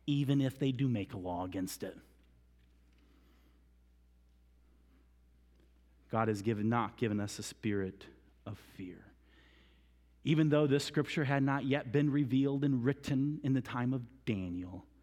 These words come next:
I believe he believed it, and he simply trusted in his God. Well, you know what that king end up, ended up doing?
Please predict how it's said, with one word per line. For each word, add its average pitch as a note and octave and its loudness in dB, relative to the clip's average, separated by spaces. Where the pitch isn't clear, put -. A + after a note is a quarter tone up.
I - -14
believe G2+ -2
he A2+ -2
believed G2 -2
it, G2+ -4
and G2+ -6
he G#2 -2
simply G#2+ -4
trusted - -8
in G2 -2
his F2 -12
God. - -18
Well, A2 0
you C#3+ 4
know G3 6
what G3 4
that F#3+ 6
king G#3 6
end G3+ 6
up, G3+ 4
ended G#3+ 6
up F3+ 4
doing? B3 6